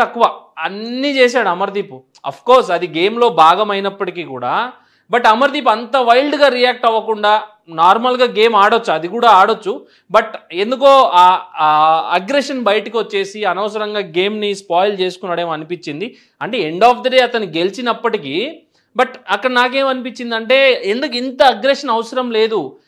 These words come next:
అది ప్రతిదానికి అరిచేస్తున్నాడు, ప్రతిదానికి ఓవర్గా రియాక్ట్ అయిపోతున్నాడు, అశ్విని మీదకి వెళ్ళిపోతున్నాడు,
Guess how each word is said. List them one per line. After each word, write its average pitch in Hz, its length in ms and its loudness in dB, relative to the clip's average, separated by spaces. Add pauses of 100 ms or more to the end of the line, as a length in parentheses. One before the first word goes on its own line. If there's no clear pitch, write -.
(140)
అది 196 200 -4
ప్రతిదానికి 247 640 -2
అరిచేస్తున్నాడు, 220 720 -2
ప్రతిదానికి 233 720 -6
ఓవర్గా 247 600 0
రియాక్ట్ 240 380 -6
అయిపోతున్నాడు, 208 580 -6
అశ్విని 190 420 -4
మీదకి 240 240 -8
వెళ్ళిపోతున్నాడు, 202 800 -6